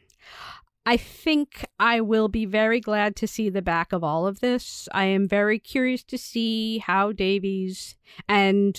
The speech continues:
Bad Wolf and Sony take over Doctor Who and the changes that are coming, both behind and in front of the scenes. Um,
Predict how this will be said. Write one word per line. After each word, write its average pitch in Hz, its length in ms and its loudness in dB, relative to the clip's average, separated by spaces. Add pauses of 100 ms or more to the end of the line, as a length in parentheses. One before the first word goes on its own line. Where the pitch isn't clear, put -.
Bad 196 300 0
Wolf 180 360 -2
and 180 160 2
Sony 190 540 2
take 196 260 -2
over 196 280 -2
Doctor 196 420 -4
Who 185 240 -2
and 175 300 -2
the 175 60 -4
changes 208 540 -2
that 220 160 0
are 214 100 -2
coming, 233 560 0 (400)
both 202 260 4
behind 208 440 4
and 196 180 2
in 190 60 0
front 202 180 0
of 202 80 -6
the 214 60 -6
scenes. 208 560 -4
Um, 175 380 0